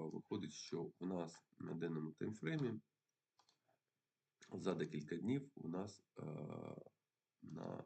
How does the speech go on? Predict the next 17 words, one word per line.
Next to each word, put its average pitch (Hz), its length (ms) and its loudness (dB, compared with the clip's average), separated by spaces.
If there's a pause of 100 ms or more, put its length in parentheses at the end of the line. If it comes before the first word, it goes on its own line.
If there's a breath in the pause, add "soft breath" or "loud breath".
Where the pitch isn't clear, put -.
(100)
шість - 360 -4
відсотків, - 540 -2
в - 160 -14
принципі, - 440 -6 (1120 loud breath)
впав, 95 360 2 (380)
е, - 460 -4
біткоін. - 480 -8
Да? 98 200 0
Ну, 131 120 2
в 120 100 -4
принципі, 151 380 0
це - 180 0
корекційний. - 580 0
Поки - 280 -4
що - 140 -2
це - 180 -2
корекційний, - 720 -4